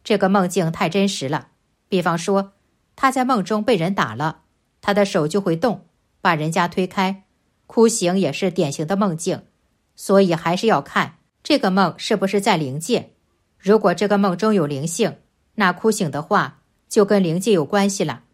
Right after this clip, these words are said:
如果这个梦本身就是正常的意识梦，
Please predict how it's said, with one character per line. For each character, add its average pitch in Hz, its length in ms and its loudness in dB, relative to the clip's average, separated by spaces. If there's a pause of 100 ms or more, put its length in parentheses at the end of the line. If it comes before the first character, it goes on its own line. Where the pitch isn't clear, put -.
(460)
如 247 180 2
果 254 140 4
这 220 160 0
个 214 100 0
梦 202 220 2
本 139 160 -2
身 214 380 -4 (260)
就 208 180 2
是 190 220 2
正 208 180 0
常 160 200 -4
的 180 100 -2
意 285 160 0
识 - 160 -6
梦， 165 260 -4